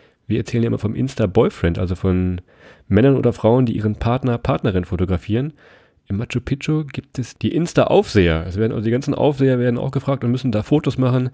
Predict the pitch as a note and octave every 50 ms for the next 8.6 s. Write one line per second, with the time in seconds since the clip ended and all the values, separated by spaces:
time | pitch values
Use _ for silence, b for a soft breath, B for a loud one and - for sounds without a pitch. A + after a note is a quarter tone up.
0 | B B B B B B B B B B D#3 C#3 - B2 A#2+ A2+ G#2+ A2 G2+ G2
1 | G#2 C3+ C#3+ A#2 F#2+ G#2 G#2 G#2+ G#2 G#2 G2+ G2+ - C#3+ D3+ - - - - A#2
2 | A2+ A2 G#2 G2+ - - C3+ C#3 C#3 - A#2 A#2 B2 A#2 - A#2+ A2 - - B2
3 | B2 A#2 G2+ G2+ G#2 G#2 G#2 G2+ - G#2+ G2 G2+ G2 G2+ G#2+ - - G#2 G2 A2
4 | G#2 - - - G2+ F#2 G2 F#2+ F#2+ G2 G2 G2 - _ _ _ - - - -
5 | G2+ G2+ F#2 E2+ - A2+ A2 - G#2+ G#2 - B B B B B - - - -
6 | - - G#2+ G2 - - F2 F#2+ G2 F#2 - F#2+ F#2 F#2 F#2 F#2 F#2+ - G2 F#2+
7 | F2 G2 G#2+ G#2+ - - - F#2 A2 B2+ A#2+ A#2+ G#2 - A2+ A2 G#2+ G2+ - A2
8 | G2 F#2 F2+ F2+ F#2 F2+ - - - G2 F#2+ F#2+